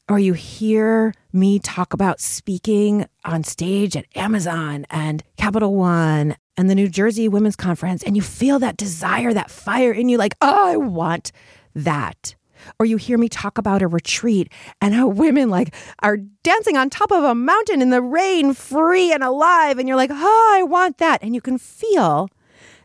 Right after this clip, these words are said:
the heat rise in your body. That is delicious fire. And then what happens,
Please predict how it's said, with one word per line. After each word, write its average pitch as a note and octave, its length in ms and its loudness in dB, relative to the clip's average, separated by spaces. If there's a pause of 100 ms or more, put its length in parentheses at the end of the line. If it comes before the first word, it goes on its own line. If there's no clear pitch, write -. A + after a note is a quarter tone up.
the B3+ 80 -4
heat - 540 -4 (120)
rise F#3+ 480 -2
in F#3+ 100 2
your E3 120 2
body. - 500 -8 (960)
That A3+ 500 -2
is A3 220 -10
delicious G3+ 760 -6
fire. G#3+ 720 -12 (1900)
And A#3 220 0
then D4+ 300 -2
what B3+ 140 -2
happens, - 760 -8